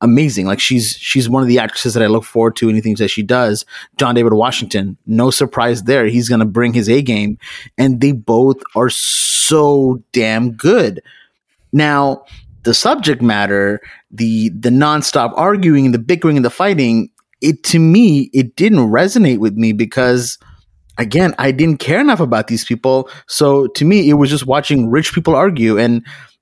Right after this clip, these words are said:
I, I think right now with this pandemic and with the current climate of everything that's happened,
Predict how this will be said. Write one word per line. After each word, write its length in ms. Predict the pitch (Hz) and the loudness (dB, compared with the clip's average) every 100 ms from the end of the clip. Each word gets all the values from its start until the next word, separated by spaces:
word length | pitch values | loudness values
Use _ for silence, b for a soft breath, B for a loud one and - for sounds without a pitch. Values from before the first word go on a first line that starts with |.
| _ _ _ | _ _ _
I, 180 | 147 185 - | -4 -4 -2
I 80 | 156 | 0
think 280 | 196 226 | 2 2
right 180 | 151 143 | 2 2
now 240 | 131 147 139 | 0 0 0
with 160 | 131 | 0
this 140 | 135 120 | 0 -2
pandemic 640 | 123 107 113 120 127 120 | -2 0 0 0 0 0
and 120 | 113 | 0
with 160 | 113 - | -2 -2
the 160 | 110 98 | -4 -2
current 340 | - 123 - | -4 -4 -6
climate 320 | - 117 117 | -6 -2 0
of 80 | 113 | 0
everything 180 | 110 113 | 0 -2
that's 140 | 104 | -2
happened, 460 | 120 117 190 226 | -2 -2 0 0